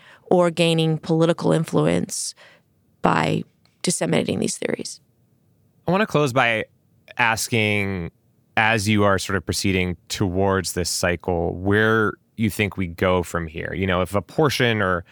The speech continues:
Speaker 2: half of our electorate believes what we know to be untrue, how do we have a functioning democracy?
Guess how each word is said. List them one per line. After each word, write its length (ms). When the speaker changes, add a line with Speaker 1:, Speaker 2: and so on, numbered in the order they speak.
Speaker 2:
half 440
of 120
our 140
electorate 520
believes 840
what 260
we 240
know 240
to 240
be 300
untrue, 920
how 200
do 60
we 120
have 280
a 80
functioning 460
democracy? 680